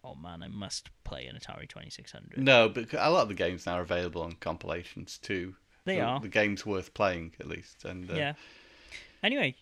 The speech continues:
Speaker 1: I, I'm just gonna quickly breeze through. I bought a load of retro games yesterday, Tom Parry, which is
Speaker 2: Mm-hmm.
Speaker 1: something I've not
Speaker 2: Mm.
Speaker 1: done in a while, because I went to a retro game meetup here in Denmark. Um, it was in a sports hall.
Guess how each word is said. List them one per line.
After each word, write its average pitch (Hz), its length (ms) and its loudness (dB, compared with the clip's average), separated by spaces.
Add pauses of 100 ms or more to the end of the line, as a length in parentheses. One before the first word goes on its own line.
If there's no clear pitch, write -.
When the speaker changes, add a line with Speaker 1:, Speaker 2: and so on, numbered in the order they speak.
Speaker 1:
I, 160 240 0
I'm 175 100 -2
just 185 140 -10
gonna 185 140 -4
quickly 123 440 -4 (160)
breeze 123 280 -4
through. 139 280 -2
I 143 80 -2
bought 240 260 -2
a - 20 -2
load 170 140 0
of 127 80 -2
retro 147 280 2
games 104 280 -4
yesterday, 85 320 -8
Tom - 180 -10
Parry, 87 280 -8
which 107 140 -6
is 101 60 -4
Speaker 2:
Mm-hmm. 98 40 -2
Speaker 1:
something 175 280 -2
I've 139 100 -2
not 135 140 -2
Speaker 2:
Mm. 98 60 -4
Speaker 1:
done 131 160 -2
in 107 120 -4
a - 40 -8
while, 67 520 -12
because 127 220 -6
I 123 60 0
went 139 260 -2
to 127 380 -2
a 120 400 -2
retro 117 320 -6
game 110 240 -4
meetup 107 340 -10
here 104 160 -10
in 98 100 -10
Denmark. - 640 -12
Um, 92 280 -12
it - 40 -20
was 117 140 -10
in 123 40 -8
a 120 40 -8
sports - 400 -8
hall. 160 320 -2